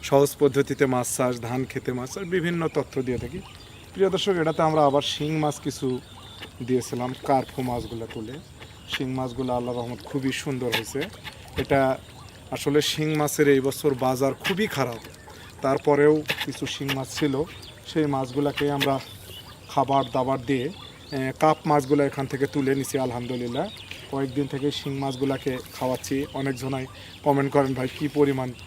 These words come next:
এ, শিং মাছ আছে?" আমাদের টার্গেট এটা কাপের সাথে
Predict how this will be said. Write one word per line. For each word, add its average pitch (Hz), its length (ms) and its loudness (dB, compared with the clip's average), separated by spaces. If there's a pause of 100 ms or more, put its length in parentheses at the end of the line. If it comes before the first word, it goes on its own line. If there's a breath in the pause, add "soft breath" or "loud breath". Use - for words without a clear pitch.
(280 loud breath)
এ, 131 280 -4
শিং 139 300 -4
মাছ 131 220 -4
আছে?" 135 140 -4
আমাদের 147 360 2
টার্গেট 139 380 2 (520 loud breath)
এটা 135 160 0
কাপের 139 360 4
সাথে 135 420 -4